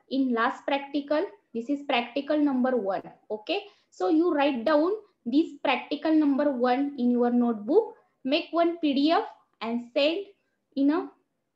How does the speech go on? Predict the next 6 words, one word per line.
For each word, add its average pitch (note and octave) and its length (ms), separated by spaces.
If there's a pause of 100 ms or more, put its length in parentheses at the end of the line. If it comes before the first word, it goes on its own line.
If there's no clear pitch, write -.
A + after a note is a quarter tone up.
(400)
Google C4 380
Form A3 280
link, F3+ 200 (120)
okay? E4 240 (760)
In D#4 220
last, C4+ 400